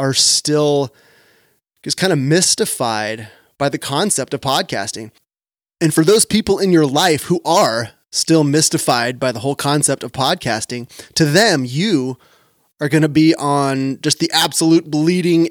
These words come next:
edge of humanity. Like, "Oh my God, you, you launched a podcast? I have no idea. I could never do that." Well, the, the reality is they could, but they don't know that. But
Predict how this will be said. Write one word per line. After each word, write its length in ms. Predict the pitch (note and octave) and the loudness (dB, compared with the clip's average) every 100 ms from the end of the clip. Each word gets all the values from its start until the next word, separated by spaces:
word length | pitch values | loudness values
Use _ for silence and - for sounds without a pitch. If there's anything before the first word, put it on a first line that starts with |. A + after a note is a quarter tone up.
| - | 0
edge 360 | D#3+ C#3+ B2+ | 0 0 0
of 100 | C#3+ | -2
humanity. 640 | D3 C3+ C3 C3+ A2 G#2 - _ - | 0 0 0 -2 -4 -8 -14 _ -8
Like, 140 | C3+ | 0
"Oh 80 | D#3+ | 0
my 120 | B2 | 0
God, 180 | D3 C3 | -2 0
you, 160 | C3+ C3 | -2 -4
you 140 | D3 | -8
launched 300 | C3+ C3+ - | -4 -2 -2
a 40 | B2+ | -4
podcast? 480 | B2 C#3 G3 F3 | -2 -2 -2 -4
I 60 | A#2+ | -4
have 100 | A#2 | -4
no 160 | A#2+ B2 | -2 -2
idea. 280 | C3+ G#3 | 0 0
I 80 | C3+ | 0
could 180 | C3+ C#3 | 0 0
never 260 | F3+ G3+ C#3+ | 2 2 2
do 180 | B2 | 2
that." 200 | A2+ A2+ | 2 2
Well, 100 | D#3 | 2
the, 120 | D#3+ D#3+ | 2 0
the 220 | D3 D#3+ | -4 0
reality 440 | E3 A#3+ F3+ C#3 D#3+ | 2 4 4 6 4
is 120 | C#3+ | 4
they 160 | B2 | 0
could, 500 | A#2 - E3 A2+ A#2 - - - - _ _ _ | -2 0 2 2 -2 -8 -20 -20 -20 _ _ _
but 220 | - C#3 C3+ | -2 0 4
they 120 | D#3 | 4
don't 160 | C3+ | 4
know 160 | B2 C3 | 2 2
that. 300 | A2 G#2+ B2 | 0 -4 -2
But 220 | B2+ - | -4 -4